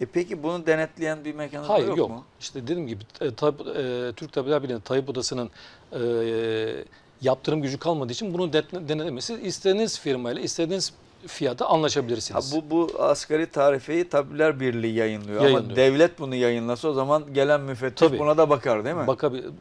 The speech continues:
Speaker 2: ya bakar. İşte bu haksız rekabet şeyinde e, iş yeri hekimi ve iş hekimliği değersizleştirir. Eskiden bireysel baktığımız dönemde, yani bu O S G B'ler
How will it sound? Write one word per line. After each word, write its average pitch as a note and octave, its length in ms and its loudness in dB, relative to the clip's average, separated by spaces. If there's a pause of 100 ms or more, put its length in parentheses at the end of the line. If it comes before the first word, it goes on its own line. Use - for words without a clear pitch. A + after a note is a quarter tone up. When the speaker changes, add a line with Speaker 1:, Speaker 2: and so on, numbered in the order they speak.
(180)
Speaker 2:
ya C#3+ 240 -8
bakar. D#3+ 260 -2 (460)
İşte C#3 240 -10
bu G3+ 140 -4
haksız G3 300 -2
rekabet B2+ 420 -2 (420)
şeyinde C3 520 -4 (500)
e, B2 640 -4
iş - 240 -6
yeri D3 140 0
hekimi C3 340 -6
ve G3+ 60 -14
iş A3+ 200 -8
hekimliği D#3 440 -6
değersizleştirir. B2 640 -2 (340)
Eskiden G3 560 -2
bireysel C3 460 2
baktığımız B2 460 2
dönemde, G#2+ 240 -6
yani G2 160 -8
bu B2+ 180 -2
O C3+ 40 2
S C3+ 140 -2
G C3 160 0
B'ler C3+ 180 2